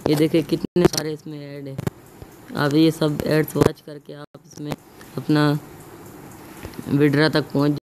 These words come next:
जाएंगे और आप इसमें वो कर सकते हैं। तो जी दोस्तों, आप, अगर आपको वीडियो अच्छी लगी तो like करें, share करें और मेरे channel को ज़रूर subscribe करें ताकि मेरी हर आने वाली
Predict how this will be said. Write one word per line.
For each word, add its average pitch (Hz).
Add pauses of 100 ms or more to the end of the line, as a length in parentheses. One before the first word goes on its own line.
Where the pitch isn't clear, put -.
जाएंगे 147
और 147
आप 139
इसमें 143
वो 139
कर 135
सकते 123
हैं। 117 (640)
तो 147
जी 156
दोस्तों, 151
आप, 151 (120)
अगर 160
आपको 156
वीडियो 151
अच्छी 151
लगी 151
तो 147
like 151
करें, 156
share 147
करें 147 (480)
और 151
मेरे 156
channel 151
को 151
ज़रूर 147
subscribe 151
करें 151
ताकि 143
मेरी 151
हर 147
आने 156
वाली 147